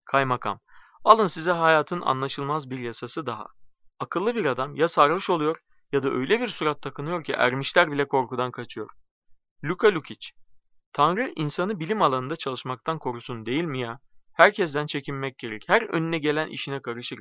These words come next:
ve kendisinin ne kadar akıllı olduğunu göstermek ister." Kaymakam, "Hadi diyelim ki bunlar pek de önemli değil.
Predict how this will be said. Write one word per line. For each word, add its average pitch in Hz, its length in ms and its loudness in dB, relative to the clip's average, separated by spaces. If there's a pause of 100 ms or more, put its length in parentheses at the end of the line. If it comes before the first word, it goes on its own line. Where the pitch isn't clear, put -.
ve 120 120 -6
kendisinin 143 480 -6
ne 190 80 -2
kadar 156 220 2
akıllı 143 360 -2
olduğunu 131 300 -2
göstermek 120 520 -6
ister." - 220 -14 (580)
Kaymakam, 127 500 -4 (440)
"Hadi - 260 0
diyelim 226 280 -2
ki 202 120 -6
bunlar 175 280 0
pek 214 240 2
de 135 60 -2
önemli 131 360 -6
değil. 117 200 -6